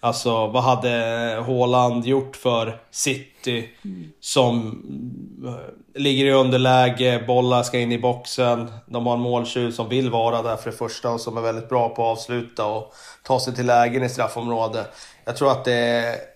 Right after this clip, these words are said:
Speaker 1: det går inte att blunda för att det är liksom den positionen som de måste förbättra nu om de ska ta nästa steg. Och då, nästa steg, då menar jag att erövra Europa. Det är klart att de skulle kunna göra det i vår också. Eh, så pass bra är de, men...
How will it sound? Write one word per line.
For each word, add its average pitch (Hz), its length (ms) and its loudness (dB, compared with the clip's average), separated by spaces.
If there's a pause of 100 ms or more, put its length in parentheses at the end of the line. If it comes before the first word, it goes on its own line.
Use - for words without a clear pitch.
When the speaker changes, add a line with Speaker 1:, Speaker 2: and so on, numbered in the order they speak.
(120)
Speaker 1:
det 139 220 -8
går 143 160 0
inte 143 140 0
att 120 80 -6
blunda 143 440 4
för 127 340 2
att 113 240 -4
det 127 220 0
är 127 40 0
liksom 120 280 -6
den 113 240 -4
positionen 117 680 -6
som 104 220 -12
de 107 120 -6
måste 107 500 -6 (560)
förbättra 127 640 2
nu 110 200 -4
om 113 120 -2
de 117 100 -6
ska - 160 -6
ta 113 160 -6
nästa 113 300 -4
steg. 113 320 -4
Och 117 60 -2
då, 123 60 -2
nästa 131 380 0
steg, 117 320 0
då 117 60 0
menar 110 280 -4
jag 107 140 -8
att 107 240 -6
erövra 107 280 -10
Europa. 113 400 -6
Det 123 80 -2
är 120 40 -2
klart 127 200 2
att 123 100 2
de 113 140 -2
skulle 117 360 -2
kunna 117 220 0
göra 110 320 -2
det 107 80 -4
i 104 120 -4
vår 113 440 -2 (320)
också. - 500 -2 (180)
Eh, - 180 -4
så 123 180 -2
pass 117 220 -4
bra 117 240 2
är 123 160 4
de, 113 240 -6
men... 110 340 -6